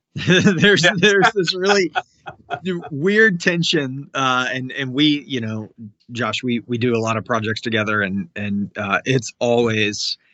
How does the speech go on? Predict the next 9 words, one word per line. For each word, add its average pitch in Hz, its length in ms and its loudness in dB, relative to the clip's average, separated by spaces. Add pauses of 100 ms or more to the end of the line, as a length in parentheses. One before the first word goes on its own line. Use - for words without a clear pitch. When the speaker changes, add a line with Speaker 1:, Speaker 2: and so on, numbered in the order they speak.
(440)
Speaker 1:
insightful 120 800 0
and 120 140 -4
revealing 110 640 0
on 113 340 0
a 123 60 -4
number 123 360 2
of 113 80 -6
fronts. 120 320 -2
Max, 170 480 0